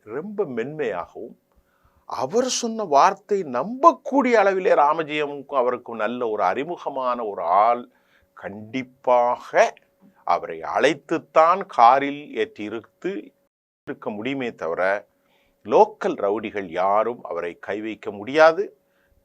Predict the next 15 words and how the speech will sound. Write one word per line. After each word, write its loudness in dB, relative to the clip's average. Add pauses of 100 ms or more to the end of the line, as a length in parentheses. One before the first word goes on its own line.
இழுத்திருக்க -6
முடியாது. 0
அப்படி -6
நடந்திருந்தால் 0
அந்த 0
இடம் 0
கலவரமாகி 0
இருக்கும், -8 (340)
அது -10 (140)
ஊரடிய 0
செய்திருக்க -10
முடியும் -18 (160)
என்ற -2 (440)
நம்பத்தகு 2
செய்தியை -8